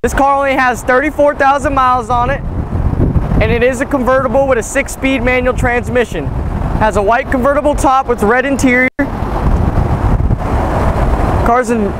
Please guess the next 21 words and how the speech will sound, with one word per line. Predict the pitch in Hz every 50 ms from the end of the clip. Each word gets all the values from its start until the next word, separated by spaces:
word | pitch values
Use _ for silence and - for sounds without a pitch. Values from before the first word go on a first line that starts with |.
| - - - - 156
really | 196 247 269 262
good | 208 208 247 196
shape. | - 269 233 208 170 135 - - - - - - - - - - - - - - - - - - - - - - - - - - - - - - - - - -
It |
has | 202 202 214 220 208 -
heads-up | 247 247 254 - 269 294 220
display, | - 285 - - - 269 269 269 262 269 262 269 269 - - - - - - - - - - - - - - - - - - - - - - - - - - -
selective | - - 240 233 247 269 269 - 294 269 220
magnetic | 208 202 247 262 269 269 269 269 - 233
ride | 247 247 247 254 247 -
control, | 233 208 - - 247 247 247 247 247 240 247
and | - - - - - - - - - - - - - - - - - - - - 202 220
it | 226 175
does | 226 269 294 302 -
have | - 277 269 269 247
a | 254
Corsa | 254 - 254 269 269 262 - 254
stainless | - - 254 254 262 262 254 247 -
steel | - - 254
performance | 254 - - - 254 262 254 262 247 -
exhaust, | 240 226 - - 226 233 240 254 277 294 - - -